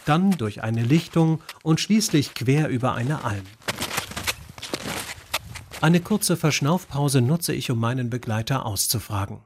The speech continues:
In den neunzehnhundertneunziger Jahren hat er mit dem Schneeschuhlaufen angefangen.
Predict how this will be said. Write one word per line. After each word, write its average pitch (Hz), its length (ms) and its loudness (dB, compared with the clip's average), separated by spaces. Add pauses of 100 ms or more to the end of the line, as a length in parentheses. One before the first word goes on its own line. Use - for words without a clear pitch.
(180)
In 117 160 -4
den 120 220 -4
neunzehnhundertneunziger 139 1040 0
Jahren 120 440 0
hat 156 120 -2
er 156 140 -2
mit 160 120 -6
dem 170 120 -2
Schneeschuhlaufen 120 880 -2
angefangen. 107 720 -2